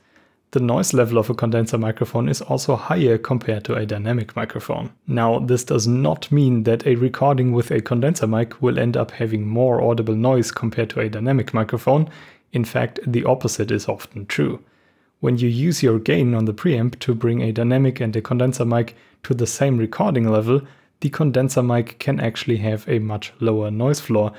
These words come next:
than the dynamic microphone. But before any kind of amplification, just looking at the signal coming straight from the microphone, a condenser microphone has a significantly higher noise level than a dynamic microphone. And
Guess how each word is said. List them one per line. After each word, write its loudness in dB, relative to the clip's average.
than -2
the 0
dynamic 0
microphone. -8
But 0
before 0
any 2
kind 0
of -2
amplification, -4
just -2
looking 2
at -2
the -2
signal -2
coming -2
straight -2
from -2
the 0
microphone, 0
a 2
condenser 0
microphone 0
has -2
a 0
significantly 0
higher 2
noise 0
level 0
than 0
a 2
dynamic 0
microphone. -6
And 0